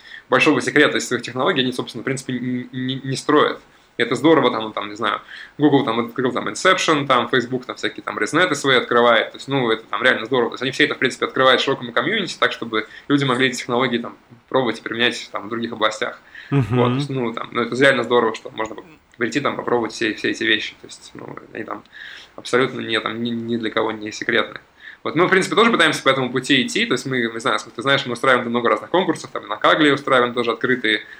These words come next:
Speaker 2: Ну
Speaker 1: где
Speaker 2: да,
Speaker 1: люди мо-,
Speaker 2: слышал.
Speaker 1: мо-, могут,
Speaker 2: Мгм.
Speaker 1: могут прийти, там, потестить наши датасеты, там, поучаствовать, там, вполне там серьезные денежки там за это даже получить.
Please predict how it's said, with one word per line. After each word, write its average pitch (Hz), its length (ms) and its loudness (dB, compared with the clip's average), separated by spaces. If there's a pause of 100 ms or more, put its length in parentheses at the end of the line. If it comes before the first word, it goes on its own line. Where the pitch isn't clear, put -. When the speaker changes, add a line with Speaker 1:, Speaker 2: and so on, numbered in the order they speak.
(180)
Speaker 2:
Ну 143 160 2
Speaker 1:
где 147 40 6
Speaker 2:
да, 135 120 10
Speaker 1:
люди 131 100 2
мо-, 139 80 4
Speaker 2:
слышал. 131 180 6
Speaker 1:
мо-, - 80 2
могут, 135 280 4
Speaker 2:
Мгм. 127 100 0
Speaker 1:
могут 131 320 2
прийти, 117 280 0
там, 123 280 2
потестить 123 400 0
наши 113 220 -8
датасеты, 151 560 0
там, 104 260 -4 (480)
поучаствовать, 127 480 0
там, 107 100 -4
вполне 120 220 -4
там 104 120 -4
серьезные 110 320 -2
денежки 147 300 2
там 110 160 -4
за 117 80 2
это 113 100 -2
даже 110 200 -2
получить. 107 480 -6